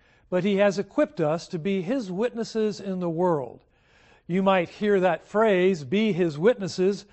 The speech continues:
quite often, but what does it really look like? Being His witness mainly means two things, knowing Christ and sharing that knowledge with others. Jesus paints the picture for us when describing His followers as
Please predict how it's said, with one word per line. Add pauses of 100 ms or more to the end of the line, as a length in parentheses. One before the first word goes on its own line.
(120)
quite
often, (340)
but
what
does
it
really
look
like? (540)
Being
His
witness
mainly
means
two
things, (300)
knowing
Christ (420)
and
sharing
that
knowledge
with
others. (720)
Jesus
paints
the
picture
for
us
when
describing
His
followers
as